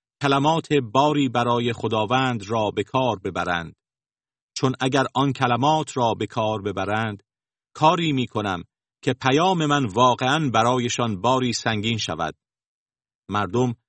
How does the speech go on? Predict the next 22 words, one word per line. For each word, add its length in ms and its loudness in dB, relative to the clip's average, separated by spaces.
گفتار 500 4
خدای 460 2
خود، 280 -2
خداوند 580 2
زنده 420 0
و 140 -2
متعال 600 -2
را 320 -2
دگرگون 460 2
کرده 340 -2
اند. 300 -8
ای 260 -2
ارمیا، 560 0
از 200 2
انبیا 480 2
بپرس، 600 -2
پاسخ 460 0
خداوند 800 0
برای 400 0
شما 380 -2
چه 180 -4
بود؟ 340 -8